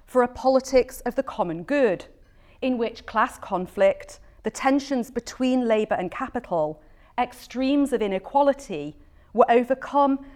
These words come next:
by a practical politics of mediation,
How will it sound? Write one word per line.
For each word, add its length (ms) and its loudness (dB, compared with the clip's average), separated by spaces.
by 140 6
a 60 4
practical 760 0
politics 880 -2
of 100 -4
mediation, 960 4